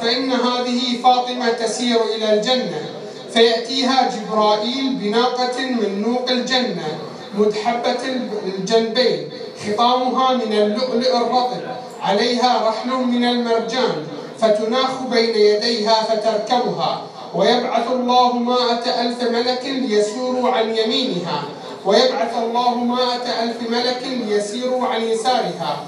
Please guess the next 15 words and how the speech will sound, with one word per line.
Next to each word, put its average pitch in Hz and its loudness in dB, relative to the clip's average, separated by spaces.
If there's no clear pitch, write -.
ويبعث 240 2
الله 240 2
مائة 240 0
ألف 233 0
ملك 247 0
يحملونها 233 2
على 220 2
أجنته-، 240 -6
على 220 2
أجنحتهم 214 -2
حتى 247 2
يصيروا 254 0
على 226 2
باب 247 0
الجنة. 226 -2